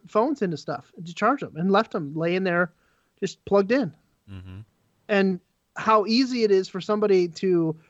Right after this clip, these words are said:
Speaker 1: reroute a U S B and provide power to it, but also sneak data off of it is,
Speaker 2: Yeah.
Speaker 1: is a high possibility. So I, d-, I don't know. I just don't,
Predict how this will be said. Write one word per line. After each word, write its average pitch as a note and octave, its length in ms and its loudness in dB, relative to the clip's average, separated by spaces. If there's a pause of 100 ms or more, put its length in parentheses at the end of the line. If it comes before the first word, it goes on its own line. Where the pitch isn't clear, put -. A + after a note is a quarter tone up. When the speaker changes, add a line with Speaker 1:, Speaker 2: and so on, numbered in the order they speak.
(160)
Speaker 1:
reroute F#3+ 500 4
a E3 80 -4
U F3+ 160 0
S E3 100 -6
B G3+ 340 -2
and D3+ 100 -4
provide D#3 300 -2
power A#3 320 4
to G3 180 0
it, F3 60 0
but E3+ 100 -4
also E3 320 -6 (480)
sneak - 500 -2
data G#3 260 6
off D3 220 -2
of D#3 120 -10
it G#3+ 200 -4 (440)
is, G3+ 140 -4
Speaker 2:
Yeah. C3 200 -10
Speaker 1:
is G#3 120 -6
a A3 40 2
high G#3+ 160 4
possibility. G#3+ 600 -2
So D#3+ 220 -4 (800)
I, A3+ 120 0
d-, C#4 40 0 (120)
I C4 80 4
don't C4 120 4
know. G3+ 200 2
I G3+ 160 0
just G3 260 -10 (260)
don't, G#3+ 300 2